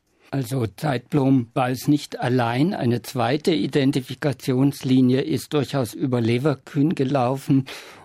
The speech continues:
und zwar in der Theologiezeit.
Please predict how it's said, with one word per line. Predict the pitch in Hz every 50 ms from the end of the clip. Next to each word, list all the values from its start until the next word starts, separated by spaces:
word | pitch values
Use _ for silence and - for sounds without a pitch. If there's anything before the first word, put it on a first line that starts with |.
| _ -
und | - 127 -
zwar | - - - 131 127 127 127 -
in | - 143 120
der | 120 120 113 110
Theologiezeit. | - - 131 127 117 117 123 107 - - 131 131 143 - _ - - 110 101 101 98 101 - - -